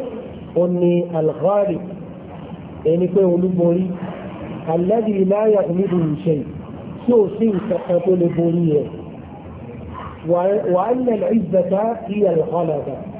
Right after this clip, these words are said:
tí tóbi Ọlọ́run ọba, ó ní ìborí rẹ̀. Ọlọ́run ní, "ولله العزة ولرسوله وللمؤمنين."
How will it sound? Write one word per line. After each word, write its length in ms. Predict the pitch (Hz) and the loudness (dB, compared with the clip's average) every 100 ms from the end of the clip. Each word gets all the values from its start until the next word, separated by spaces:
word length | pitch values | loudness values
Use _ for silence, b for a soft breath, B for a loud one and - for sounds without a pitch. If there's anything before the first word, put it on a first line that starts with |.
| - | -14
tí 160 | - 226 - | -2 -2 0
tóbi 360 | 233 226 175 196 | 2 2 4 2
Ọlọ́run 460 | 190 190 220 185 | 2 2 2 4
ọba, 300 | 170 165 165 160 160 - - - - | 4 4 0 -2 -6 -12 -16 -14 -4
ó 100 | 160 165 | 0 2
ní 100 | 165 | 2
ìborí 480 | 156 147 170 170 165 | 0 0 2 4 2
rẹ̀. 220 | 147 131 - - - - - - - - - - | 2 0 -4 -12 -14 -14 -14 -14 -14 -14 -14 -2
Ọlọ́run 340 | 160 196 202 | 2 2 2
ní, 180 | 190 190 190 190 190 - - - - | 4 4 4 2 -2 -8 -10 -10 -6
"ولله 800 | 160 196 202 180 170 180 202 202 | 0 2 4 2 2 2 2 2
العزة 800 | 185 165 147 208 208 185 170 165 214 262 262 - - - - 170 170 | 2 0 0 0 -2 0 2 4 4 4 0 -6 -10 -12 -12 -2 2
ولرسوله 960 | 247 240 202 175 175 196 185 165 151 196 214 - - - - 160 | 2 4 4 2 0 0 2 0 0 0 -2 -4 -8 -10 -8 0
وللمؤمنين." 1000 | 180 202 180 151 147 135 135 143 139 | 2 4 2 2 -2 0 -2 -2 -2